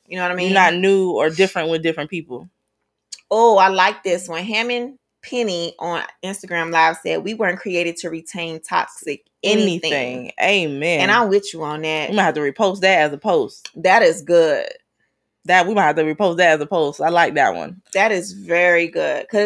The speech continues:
Speaker 1: it's true. It's true.
Speaker 2: Mm-hmm.
Speaker 1: You gotta get that thing out, baby.
Speaker 2: Mm-hmm. All right. So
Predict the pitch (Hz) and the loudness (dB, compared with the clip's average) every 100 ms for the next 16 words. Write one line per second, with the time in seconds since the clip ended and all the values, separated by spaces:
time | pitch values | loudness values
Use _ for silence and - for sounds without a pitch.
0 | 208 - 254 226 165 196 _ _ _ _ | 0 -2 0 0 -2 -8 _ _ _ _
1 | _ _ - 202 - 226 190 87 165 _ | _ _ -8 -8 -6 -4 -4 -4 -12 _
2 | - 190 196 214 196 190 175 190 180 170 | -12 -8 0 0 2 0 -2 -2 -4 -6
3 | 139 170 165 156 151 135 170 170 _ _ | -2 0 0 -2 -4 -6 -16 -20 _ _
4 | _ _ _ _ _ 170 175 175 180 170 | _ _ _ _ _ -16 -14 -14 -14 -12
5 | 165 160 _ _ - - - 233 254 214 | -12 -14 _ _ -20 -20 2 4 6 4
6 | 165 233 - 311 214 151 147 | 4 0 4 6 6 2 -2